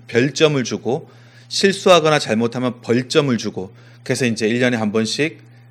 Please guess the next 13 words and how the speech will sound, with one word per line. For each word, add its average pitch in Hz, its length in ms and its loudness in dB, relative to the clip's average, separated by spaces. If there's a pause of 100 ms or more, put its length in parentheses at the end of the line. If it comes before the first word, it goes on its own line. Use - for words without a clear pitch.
(180)
어, 85 300 -14
이제 90 360 -10
그 87 420 -12 (140)
페스티벌을 127 460 -2
하는 120 180 -6
거죠. 92 240 -10
그래서 92 220 -12 (260)
별점을 131 540 0
많이 107 280 -2
받은 101 280 -6
사람 90 300 -12 (300)
또 - 80 -16
시상하고, 117 800 -4